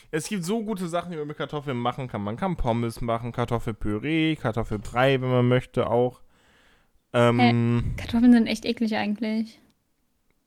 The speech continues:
Speaker 1: Nee.
Speaker 2: Ich find Kartoffelpuffer ganz nice.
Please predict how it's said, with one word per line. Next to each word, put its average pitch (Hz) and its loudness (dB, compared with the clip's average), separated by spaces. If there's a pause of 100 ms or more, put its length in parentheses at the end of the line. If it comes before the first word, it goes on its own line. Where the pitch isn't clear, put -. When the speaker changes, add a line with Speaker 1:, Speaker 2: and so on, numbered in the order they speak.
(280)
Speaker 1:
Nee. 107 0 (100)
Speaker 2:
Ich - -18
find 294 4
Kartoffelpuffer 247 2
ganz 220 0
nice. 214 -2